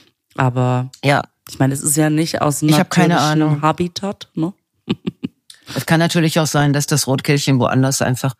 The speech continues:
Speaker 2: noch was Geileres zu fressen kriegt.
Speaker 1: Ja, vielleicht
Speaker 2: Und sich
Speaker 1: waren die
Speaker 2: sagt, die Frau mit den
Speaker 1: abgelaufen.
Speaker 2: Kokosflocken,
Speaker 1: Hm.
Speaker 2: äh, die waren abgelaufen, genau.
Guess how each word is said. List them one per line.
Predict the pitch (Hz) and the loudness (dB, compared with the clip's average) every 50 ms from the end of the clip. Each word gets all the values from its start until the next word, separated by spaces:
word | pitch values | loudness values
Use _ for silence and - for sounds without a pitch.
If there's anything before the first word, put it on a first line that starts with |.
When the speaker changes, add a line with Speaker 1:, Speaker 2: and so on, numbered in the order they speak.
| _ _ _ _ | _ _ _ _
Speaker 2:
noch | - 131 131 - | -2 0 0 0
was | - 135 - | 0 -2 0
Geileres | - 131 120 120 110 110 110 110 101 - | 0 0 2 2 2 0 0 0 -2 -2
zu | - 107 107 | -2 -2 -2
fressen | - - 104 104 - 104 | -2 -2 -2 -2 -2 -4
kriegt. | 98 - - - - - - _ _ _ _ - | -6 -6 -6 -6 -6 -8 -12 _ _ _ _ -4
Speaker 1:
Ja, | 165 156 151 | -2 -2 -2
vielleicht | - - - 143 | 0 0 2 2
Speaker 2:
Und | - | 2
sich | 135 165 156 | 4 4 4
Speaker 1:
waren | 143 120 | 4 2
die | |
Speaker 2:
sagt, | - - | 2 2
die | 135 113 | 0 0
Frau | - - 110 123 | 2 2 2 2
mit | 127 131 143 | 2 2 2
den | 139 123 | 0 0
Speaker 1:
abgelaufen. | 110 - 143 147 | 2 2 0 0
Speaker 2:
Kokosflocken, | 156 151 139 - - 131 131 120 131 127 135 127 - - - _ _ _ _ _ _ _ | 0 0 -2 0 0 0 0 2 0 0 -2 -2 -6 -10 -14 _ _ _ _ _ _ _
Speaker 1:
Hm. | 180 165 160 165 - _ _ _ _ - | -8 -8 -8 -8 -12 _ _ _ _ -2
Speaker 2:
äh, | 135 135 131 127 120 113 | 0 2 2 2 2 0
die | 104 - 127 | 0 0 0
waren | 120 120 117 107 | 2 2 2 0
abgelaufen, | - 110 - - 113 104 98 85 82 95 - - 92 | 0 -2 -4 -2 0 0 0 0 -2 -2 -4 -6 -4
genau. | 95 104 104 101 92 87 - | -2 0 0 0 0 0 -4